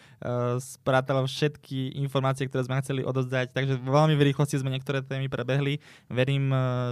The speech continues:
že ste aspoň niečo, eh, si zobrali práve z našich, eh, analýz alebo z našich názorov, z našich postrehov a to, ako vlastne celú tú situáciu okolo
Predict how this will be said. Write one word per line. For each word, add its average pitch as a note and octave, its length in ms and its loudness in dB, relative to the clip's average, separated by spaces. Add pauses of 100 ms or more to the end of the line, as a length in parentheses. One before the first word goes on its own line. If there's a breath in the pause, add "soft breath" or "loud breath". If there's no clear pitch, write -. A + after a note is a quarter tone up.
že C3 160 0
ste - 340 -2 (220)
aspoň - 480 -2
niečo, C#3+ 520 2
eh, B2+ 440 -6
si - 80 -6
zobrali C3+ 340 2
práve A#2+ 380 -4
z A#2 40 -6
našich, B2+ 320 -4 (220)
eh, G#2 80 -12 (240)
analýz C3 480 -6
alebo A2+ 300 -8
z A#2 40 -8
našich A#2+ 240 -10
názorov, A#2 840 -2
z A2+ 80 -12
našich A#2 340 -6
postrehov C3 760 0
a G#2+ 80 -10
to, C3 100 2
ako B2+ 220 2
vlastne B2+ 240 -4
celú B2 160 -6
tú A#2+ 160 -8
situáciu A2+ 560 -8
okolo A2 360 -4